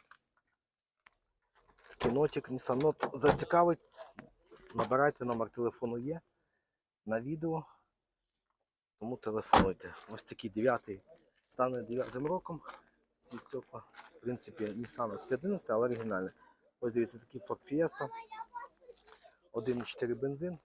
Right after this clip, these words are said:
п'ять чотириста доларів на автоматі. Є номер телефону, кого зацікавить на автоматі сьомий рік Fiesta. Він йде на, на роботі. Але от така фієсточка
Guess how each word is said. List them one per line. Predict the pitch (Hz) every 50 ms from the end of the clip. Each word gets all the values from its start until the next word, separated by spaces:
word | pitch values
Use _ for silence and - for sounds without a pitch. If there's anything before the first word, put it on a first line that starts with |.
| _ _
п'ять | 127 127 -
чотириста | - - - 117 113 - - 107
доларів | 95 107 95 90 90 95 101
на | 117 120
автоматі. | 113 - - 117 139 156 156 - - 147 139 - _ _ _ _ _ _ _ _ _ _ _ _
Є | 104 113 117
номер | 107 104 104 104 98 -
телефону, | - 117 117 - - 160 151 139 123
кого | - - 110 101
зацікавить | 107 104 - - - - 107 104 -
на | - 104
автоматі | 95 - 110 113 113 107 - -
сьомий | 95 - - 120 107 107 117 113
рік | 113 104 - - - 135
Fiesta. | 147 165 160 - - 143 - - _ _ _ _ _ _ - - _ _ _ _ _ _ _ _
Він | 104 107 104 104
йде | 101 101 107 107
на, | 104 101 95 - - - - - _ _
на | 92 104 110 104 104 101 101 107 123
роботі. | 156 165 160 165 156 - 147 135 - _ _ _ _ _ _ _ _ _ _ - - - - - -
Але | 117 127 120 107
от | 104 - - _ _ _ _ _ _ _ _ _ _ _ _
така | - - - 110
фієсточка | - - 117 120 120 - - 117 - - - 107 104